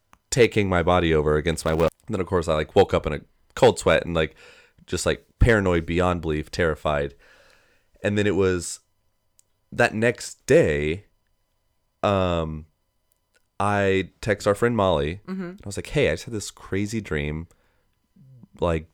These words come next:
Speaker 1: do you think that has any significance to anything, whatever?" And she said, "Have you talked to Kitsy in the past couple days?" I was like, "No, why?" And she was like, "She just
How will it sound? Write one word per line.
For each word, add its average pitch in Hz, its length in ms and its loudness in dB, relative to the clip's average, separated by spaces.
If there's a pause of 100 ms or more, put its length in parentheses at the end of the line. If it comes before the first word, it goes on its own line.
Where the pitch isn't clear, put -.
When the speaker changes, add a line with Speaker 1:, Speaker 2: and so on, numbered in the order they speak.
(120)
Speaker 1:
do 92 100 -12
you 92 140 -6
think 95 340 -6
that 87 180 -2
has 92 140 -4
any 87 120 -4
significance 101 420 -6
to - 80 -6
anything, 156 340 -2
whatever?" 101 400 0 (520)
And 90 120 -10
she - 200 -10
said, 92 200 -4
"Have 98 140 -4
you 98 60 -4
talked 92 220 -4
to 82 60 -8
Kitsy 92 500 -4 (440)
in 87 80 -6
the 85 60 -4
past 76 280 -4
couple 76 180 -6
days?" 67 240 -4
I - 40 -12
was - 100 -10
like, - 140 -18
"No, 120 240 4
why?" 92 380 2 (1300)
And 87 300 -4
she - 160 -8
was 90 200 -6
like, 82 180 -4
"She - 220 -6
just 104 200 -6